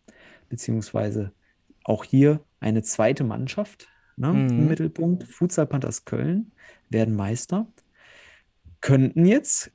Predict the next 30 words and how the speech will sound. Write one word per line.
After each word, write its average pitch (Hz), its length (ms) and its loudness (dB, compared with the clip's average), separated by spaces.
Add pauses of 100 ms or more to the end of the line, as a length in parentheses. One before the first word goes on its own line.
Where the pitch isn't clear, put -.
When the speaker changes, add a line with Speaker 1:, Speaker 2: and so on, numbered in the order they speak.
(140)
Speaker 1:
theoretisch 113 880 0 (120)
darauf - 340 -6
hoffen, - 400 -4 (200)
dass - 180 -6
die 127 100 0
Futsal 175 340 2
Panthers 127 460 0
Köln 160 560 0 (500)
aus 117 180 0
der 113 160 2
Regionalliga 120 600 -2
in 123 160 -4
die 120 80 -2
Bundesliga 151 500 -4
aufsteigen 107 480 -4
und 117 180 -6
dann 123 340 -2
dürften 262 380 -4
sie 254 160 -2
ja - 260 -10
eigentlich 151 960 -4
in 247 240 -4
die 247 200 0
Regionalliga. 226 720 -4 (460)
Oder 117 280 -2
nicht? 95 360 -10
Fragezeichen. 190 840 -4
Speaker 2:
Ja, 127 580 0 (680)
richtig. 147 300 2
Ich, - 260 -12